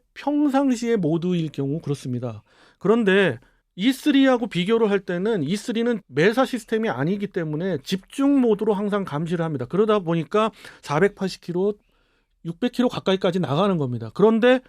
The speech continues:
피스아이도 집중 모드를 선택한다면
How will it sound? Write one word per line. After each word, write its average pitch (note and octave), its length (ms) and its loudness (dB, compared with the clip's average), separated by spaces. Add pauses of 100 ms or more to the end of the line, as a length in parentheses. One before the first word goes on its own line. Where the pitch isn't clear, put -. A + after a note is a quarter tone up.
(120)
피스아이도 E3+ 920 0
집중 D#4 500 0
모드를 G#3 640 6
선택한다면 F3 960 -2